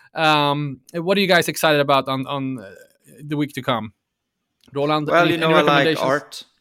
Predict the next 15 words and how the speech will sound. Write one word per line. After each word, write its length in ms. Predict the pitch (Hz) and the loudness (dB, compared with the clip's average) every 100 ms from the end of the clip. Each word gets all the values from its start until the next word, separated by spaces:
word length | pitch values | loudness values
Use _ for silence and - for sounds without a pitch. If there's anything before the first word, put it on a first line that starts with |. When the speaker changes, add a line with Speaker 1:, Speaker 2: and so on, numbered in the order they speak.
| _ _ | _ _
Speaker 2:
You 100 | - | -10
know, 140 | 117 131 | -6 -4
I 20 | |
like 240 | 123 123 | -2 -4
art. 380 | 95 113 131 - | -2 -4 -4 -6
No 140 | 110 120 | -6 -6
surprise. 600 | 120 120 120 135 - - | -6 -2 0 2 -2 -8
<laughs> 340 | - 160 - 185 - - - - - | -10 -10 -8 -8 -10 -18 -18 -18 -2
So 380 | - 165 120 113 | 4 8 8 6
I'm 100 | 143 | 0
gonna 200 | 147 156 | 2 0
plug, 480 | - 151 151 156 135 - | -2 -2 0 0 -2 -2
uh, 420 | 123 117 113 110 104 | 2 2 2 0 0
work-related 680 | 139 147 143 131 127 131 123 | 0 0 -2 -2 -2 -4 -8
stuff. 480 | - 139 156 - | -4 -2 -2 -8